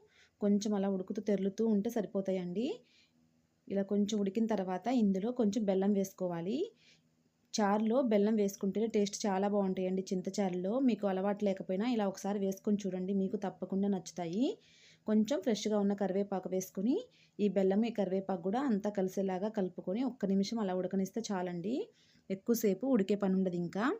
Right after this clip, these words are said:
కొంచెం అలా ఉడికి ఇలా తెరులుతూ ఉన్నాయి కదా, ఇంక ఇప్పుడు స్టవ్ ఆపేసుకోవడమే. మనకి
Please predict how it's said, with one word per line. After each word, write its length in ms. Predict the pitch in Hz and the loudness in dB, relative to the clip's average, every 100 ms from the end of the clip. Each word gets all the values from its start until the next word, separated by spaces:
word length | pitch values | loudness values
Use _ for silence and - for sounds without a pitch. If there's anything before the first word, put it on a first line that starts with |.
| - _ _ _ _ _ _ _ _ - | -8 _ _ _ _ _ _ _ _ 0
కొంచెం 340 | 208 208 214 220 | 4 4 4 2
అలా 120 | 190 190 | 2 2
ఉడికి 220 | 185 190 247 | 0 0 0
ఇలా 120 | 208 208 | 2 2
తెరులుతూ 300 | 190 190 226 208 | 0 0 2 4
ఉన్నాయి 180 | 190 185 | 2 2
కదా, 120 | 233 302 | 2 2
ఇంక 80 | 240 | 2
ఇప్పుడు 180 | - 285 | -2 -4
స్టవ్ 220 | - 214 185 | 0 2 2
ఆపేసుకోవడమే. 600 | 185 180 - 185 180 196 294 453 _ _ _ _ - | 0 -4 -2 -4 -2 0 0 -2 _ _ _ _ -2
మనకి 340 | 190 190 247 | 0 0 0